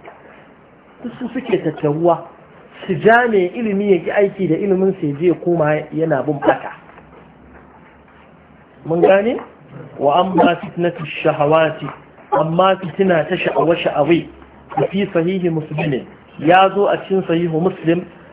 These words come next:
an Abdullah ibn Amr, daga sayyiduna Abdullah ibn Amr ibn al-As radiyallahu anhuma, an annabi sallallahu alaihi wasallam qala, annabi sallallahu alaihi wasallam ya ce, kaifa antum,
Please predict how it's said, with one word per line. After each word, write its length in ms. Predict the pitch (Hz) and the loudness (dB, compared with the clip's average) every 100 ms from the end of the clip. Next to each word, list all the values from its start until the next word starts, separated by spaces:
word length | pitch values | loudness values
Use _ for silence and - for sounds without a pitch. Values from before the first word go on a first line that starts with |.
| - | -4
an 160 | - 151 | -2 0
Abdullah 720 | 175 185 156 170 165 170 165 | 0 0 -4 -2 2 2 2
ibn 200 | 185 180 | -4 0
Amr, 320 | 156 185 165 160 131 - - - - - | 2 0 0 0 -2 -6 -20 -20 -14 -2
daga 180 | 156 151 | 0 0
sayyiduna 600 | 151 151 190 185 175 180 170 | -2 -4 -4 -2 0 0 -2
Abdullah 500 | 147 147 156 180 170 | -4 -2 2 2 2
ibn 160 | 165 | 0
Amr 280 | - - 165 | 2 2 0
ibn 260 | 156 165 143 | 0 0 0
al-As 300 | 165 180 370 | 0 0 0
radiyallahu 800 | 156 139 160 165 151 160 160 160 | -2 -2 0 0 2 2 2 -2
anhuma, 560 | 160 143 135 147 - - - - - - | -2 -4 0 0 -2 -12 -20 -20 -10 0
an 120 | 202 | 2
annabi 460 | 190 175 160 156 165 | 2 2 0 0 -2
sallallahu 400 | 196 190 175 175 170 | 0 0 2 2 2
alaihi 160 | 156 | 0
wasallam 340 | - 180 170 156 151 | 0 0 2 0 0
qala, 400 | 160 151 135 131 - - - 180 | 2 2 0 -6 -10 -20 -12 -6
annabi 320 | 151 175 175 180 | -2 -2 -2 -2
sallallahu 600 | 185 180 170 170 165 170 | 0 0 2 2 2 0
alaihi 360 | 160 170 156 | 2 2 2
wasallam 480 | 160 151 139 165 151 | -2 0 -2 0 0
ya 160 | 156 151 - | 2 0 -2
ce, 140 | 175 - - - - | -8 -8 -18 -14 2
kaifa 360 | 196 196 185 | 4 4 0
antum, 380 | 180 175 151 143 | 0 -2 -2 -6